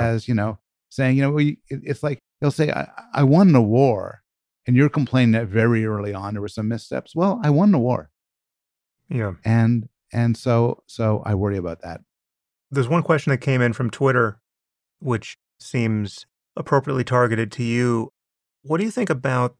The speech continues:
Speaker 2: the impact on children of this whole ordeal? I mean, you know, both the, I mean, I, I guess, you know, most relevantly, just the experience of normal life being disrupted. And what do you think about the impact on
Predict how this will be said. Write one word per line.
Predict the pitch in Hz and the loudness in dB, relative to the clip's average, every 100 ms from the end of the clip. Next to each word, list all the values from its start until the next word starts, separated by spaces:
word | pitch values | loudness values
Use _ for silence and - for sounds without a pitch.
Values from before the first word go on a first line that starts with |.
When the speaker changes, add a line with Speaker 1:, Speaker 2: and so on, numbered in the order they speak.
| _ | _
Speaker 2:
the | - 151 | -10 -4
impact | 139 131 131 120 117 | -2 -2 -2 -4 -2
on | 120 107 95 | -2 -2 -4
children | - - 123 120 110 107 101 101 92 85 _ | -10 -6 -4 -4 -2 -2 -2 -4 -6 -12 _
of | 151 110 104 90 - _ _ _ | -6 -4 -4 -8 -18 _ _ _
this | 120 104 | -10 -8
whole | - 104 101 92 82 _ _ _ _ _ _ | -6 -6 -6 -8 -14 _ _ _ _ _ _
ordeal? | 120 104 107 101 92 | -6 -4 -2 -2 -2
I | 92 98 | -4 -8
mean, | 104 | -6
you | 101 | -8
know, | 92 | -4
both | 98 92 - | -4 -4 -8
the, | 101 92 82 _ _ _ _ _ _ _ | -6 -6 -10 _ _ _ _ _ _ _
I | 117 | -6
mean, | 104 | -6
I, | 110 | -6
I | 120 | -6
guess, | 104 - | -8 -8
you | 135 | -10
know, | 104 - _ - | -10 -12 _ -14
most | 139 117 117 113 - | -8 -4 0 -2 0
relevantly, | 107 95 104 104 | -2 0 -4 -6
just | 95 - | -8 -10
the | 101 | -12
experience | - - 110 101 95 - | -12 -4 0 0 -2 -6
of | 95 85 _ _ - | -12 -12 _ _ -12
normal | 117 110 110 98 98 | -4 -2 0 0 0
life | 98 98 - | -2 -2 -4
being | 98 92 | -4 -4
disrupted. | 101 110 101 - 104 87 _ _ _ _ | -6 -4 -4 -4 -10 -10 _ _ _ _
And | 117 117 | -10 -8
what | 113 123 | -4 -2
do | 120 | -2
you | 113 110 101 | -2 -4 -6
think | - 120 107 | -6 -6 -6
about | 101 104 | -6 -6
the | 110 104 | -6 -6
impact | 98 104 95 | -6 -8 -6
on | 104 101 | -8 -8